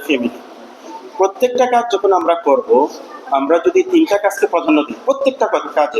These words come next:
যেরকম ঘর থেকে বেরোবো, তখন কি বলতে হবে? "বিসমিল্লাহি তাওয়াক্কালতু আলাল্লাহ।" তাহলে আমরা কাকে আগে প্রাধান্য দিলাম? আল্লাহকে, যে একটা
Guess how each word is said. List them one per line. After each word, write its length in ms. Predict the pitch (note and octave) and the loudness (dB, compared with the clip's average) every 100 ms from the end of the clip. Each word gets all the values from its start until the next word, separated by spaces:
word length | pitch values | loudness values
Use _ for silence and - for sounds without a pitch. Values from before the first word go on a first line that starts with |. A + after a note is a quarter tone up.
| - | 0
যেরকম 340 | E3 D#3+ E3+ D#3+ - - - D3 | 0 2 -2 -2 -10 -18 -10 -4
ঘর 100 | G3+ | 0
থেকে 140 | G#3 G#3 | 2 2
বেরোবো, 340 | E3 D3+ - - - - - - - | 2 -2 -2 -6 -6 -14 -18 -16 -4
তখন 160 | F3 F3 | -2 0
কি 80 | G#3+ | 0
বলতে 220 | F#3+ F3 | 0 0
হবে? 180 | D3+ - - - - - | -2 -2 -8 -12 -20 -6
"বিসমিল্লাহি 560 | - - D3+ D3 D3+ D3+ C#3+ | -4 0 2 2 2 0 0
তাওয়াক্কালতু 500 | C#3+ C#3+ C#3+ D3 D3 | 0 0 -2 2 2
আলাল্লাহ।" 440 | C3 B2+ B2 A2+ - | 2 2 2 0 0
তাহলে 160 | - D#3 | -2 0
আমরা 140 | D3+ | 0
কাকে 260 | E3+ E3 F#3 | 0 0 0
আগে 140 | F#3+ G3+ | 0 0
প্রাধান্য 300 | E3+ E4+ F#4+ | 0 0 2
দিলাম? 240 | F#4+ G#3+ - - - - - - - | 2 2 0 -8 -10 -12 -20 -20 -2
আল্লাহকে, 460 | G3+ F#3+ D3 - - - - - - D4 | -2 0 -2 -2 -6 -8 -18 -20 -10 0
যে 80 | A#4 - - - | 0 -2 -14 -10
একটা 180 | - | -2